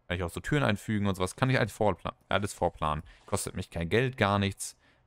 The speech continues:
Das ist halt nur, um alles schon mal irgendwie gut planen zu können. Wie gesagt. So. Und dann würde ich sagen, sehen wir uns sofort am kleinen Cut wieder, wenn ich hier ein bisschen was vorgeplant habe. Und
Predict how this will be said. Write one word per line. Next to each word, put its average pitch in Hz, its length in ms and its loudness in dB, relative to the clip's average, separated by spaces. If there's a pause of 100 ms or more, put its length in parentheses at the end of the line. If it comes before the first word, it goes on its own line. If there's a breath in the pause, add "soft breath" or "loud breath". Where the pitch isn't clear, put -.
(200)
Das 98 120 -4
ist 104 100 0
halt 113 100 6
nur, 127 140 4
um 120 100 2
alles 104 300 4
schon 104 140 2
mal 95 120 2
irgendwie 95 200 2
gut - 360 -4
planen 80 240 -2
zu - 100 -8
können. - 260 -10 (280)
Wie 80 80 -8
gesagt. 82 400 -6 (720 soft breath)
So. 92 320 0 (840)
Und 110 100 0
dann 95 180 4
würde 139 180 6
ich 165 120 0
sagen, 120 520 2
sehen 110 200 4
wir 160 40 2
uns 147 100 2
sofort 143 220 2
am 127 100 2
kleinen 127 160 2
Cut 127 120 4
wieder, 131 200 2
wenn 123 100 4
ich - 60 2
hier 120 100 2
ein - 20 2
bisschen 107 160 2
was 101 120 0
vorgeplant 135 440 2
habe. 120 300 -2
Und 85 260 -2